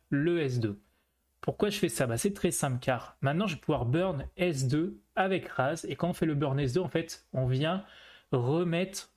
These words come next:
le S deux, enfin réinitialiser le sort du S deux. Donc ça, c'est très important. Donc là, du coup, la F C C en face, elle va jouer, donc elle fait son S trois, et la Tsurin va mettre des bons dégâts. Le point négatif de mon premier tour, j'ai perdu le buff def sur ma Estene, mais ce n'est pas grave, car vu que mon Raz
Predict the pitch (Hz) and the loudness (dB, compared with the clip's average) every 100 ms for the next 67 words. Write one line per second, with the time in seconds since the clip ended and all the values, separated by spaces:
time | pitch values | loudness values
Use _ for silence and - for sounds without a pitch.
0 | _ - 139 151 139 127 170 - 117 165 | _ -2 0 2 2 2 0 0 0 0
1 | 165 156 139 170 135 135 - 151 151 131 | 0 0 2 2 2 0 2 0 2 2
2 | 147 160 117 110 101 _ - - - _ | 2 2 0 -4 -6 _ -20 -20 -20 _
3 | _ - 131 127 151 135 117 - - 139 | _ 0 0 2 0 0 -4 -4 0 0
4 | 139 135 156 - 196 285 - 127 120 131 | 2 0 0 2 0 -2 -4 -2 0 0
5 | 127 127 135 123 123 - - 139 123 - | 0 0 0 0 0 -2 0 0 0 0
6 | 120 - - 113 110 113 135 156 147 110 | -2 -2 -2 0 0 2 2 2 0 -4
7 | - - - 117 - 120 - 117 - - | -8 -10 -6 -4 -2 -4 -2 -4 -4 -2
8 | 156 165 143 131 131 147 160 131 135 143 | 0 0 0 -2 0 0 2 0 0 0
9 | 123 143 156 160 147 131 107 - _ - | 2 2 0 0 2 2 0 -4 _ -20
10 | - - _ _ _ _ - 135 180 190 | -20 -20 _ _ _ _ -2 0 2 2
11 | 185 180 214 220 147 165 185 165 - 180 | 2 2 2 0 2 2 2 0 0 0
12 | 175 - 135 - 117 139 127 131 139 131 | 0 0 0 0 0 0 0 2 2 2
13 | 127 147 147 - 127 131 - 151 180 135 | 2 0 -2 -2 0 0 0 0 0 -2
14 | - 113 117 143 - 156 139 135 147 160 | -2 -2 0 0 0 0 2 0 0 -2
15 | - 123 101 - 120 131 - 151 139 143 | -2 -2 -2 -6 -2 0 0 0 2 0
16 | 127 | -2